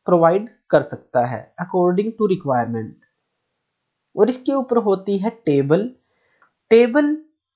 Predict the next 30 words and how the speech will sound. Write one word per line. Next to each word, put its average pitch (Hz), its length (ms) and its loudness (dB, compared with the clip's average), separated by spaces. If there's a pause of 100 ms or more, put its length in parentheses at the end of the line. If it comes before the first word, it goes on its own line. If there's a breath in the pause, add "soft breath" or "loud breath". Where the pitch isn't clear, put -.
(260)
के 233 180 2
अंदर 185 400 2
कुछ 269 220 -6
slot 190 480 2
होते 156 340 0
हैं 165 220 -4 (200)
जो 202 100 -2
saddle 196 360 0
के 208 120 -2
ऊपर 180 240 0
fix 160 320 -4
होती 165 280 -4
है। 180 160 -4 (380 soft breath)
ये 285 120 0
table 285 420 0
हमारी, 202 460 2 (1200)
इसके 294 440 -2 (220)
ऊपर 220 320 2
भी 220 180 -4
एक 247 180 -2
wheel 190 300 -2
लगा 190 260 4
होता 170 360 2
है 185 240 0
जो 233 180 0
table 208 360 4
को 233 160 2
movement 190 460 -2
देता 170 360 0
है 160 220 -2